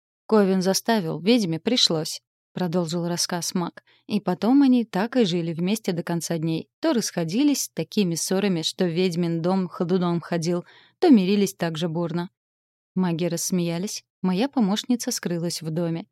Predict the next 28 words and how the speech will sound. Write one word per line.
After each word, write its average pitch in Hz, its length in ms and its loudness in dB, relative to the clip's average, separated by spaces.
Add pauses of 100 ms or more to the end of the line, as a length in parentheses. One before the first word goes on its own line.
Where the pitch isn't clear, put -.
(160)
Я 247 180 4
тоже 247 280 2
усмехнулась 180 720 -2
и 160 40 -4
хотела 170 380 -4
уходить. 185 520 -2 (600)
«Ведьма!» 240 500 6 (480)
остановил 175 540 -2
меня 165 240 -2
тот 170 180 -8
самый 170 360 -2
говорливый 165 520 -2
тип 214 260 -4
с - 120 -8
ушлым 170 360 -2
дедом. 165 360 -2 (340)
«А 170 100 -4
правду 262 340 2
говорят, 262 360 0
что - 200 -4
у 170 80 -2
тебя 175 300 0
здесь 160 240 -4
сам 208 200 2
Зоран 208 380 2
Драгар 208 360 0
обосновался?» 165 720 -4 (640)
«Правда», 214 400 0